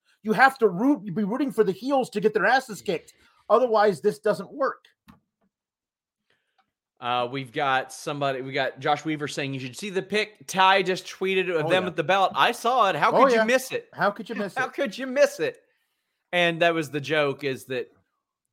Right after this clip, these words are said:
Speaker 2: Dan Lambert, who says some of the, like, most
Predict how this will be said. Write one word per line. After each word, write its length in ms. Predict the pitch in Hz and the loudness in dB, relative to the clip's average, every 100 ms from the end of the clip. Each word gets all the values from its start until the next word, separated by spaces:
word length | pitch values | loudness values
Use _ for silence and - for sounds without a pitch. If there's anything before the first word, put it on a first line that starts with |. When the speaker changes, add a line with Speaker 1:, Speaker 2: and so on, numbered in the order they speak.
| _ _ _ _ _ _ _ _ _ 127 | _ _ _ _ _ _ _ _ _ -2
Speaker 2:
Dan 280 | 175 185 170 | 2 2 2
Lambert, 480 | 165 160 147 127 | 0 0 -2 -4
who 140 | 117 135 | -6 -10
says 340 | - 151 143 | -4 -4 -4
some 200 | - 147 | -6 -6
of 60 | 143 | -4
the, 120 | 135 | -4
like, 380 | 127 123 117 - _ _ _ _ _ _ _ _ _ | 0 -2 -2 -8 _ _ _ _ _ _ _ _ _
most 420 | 139 147 - - | -6 -6 -8 -16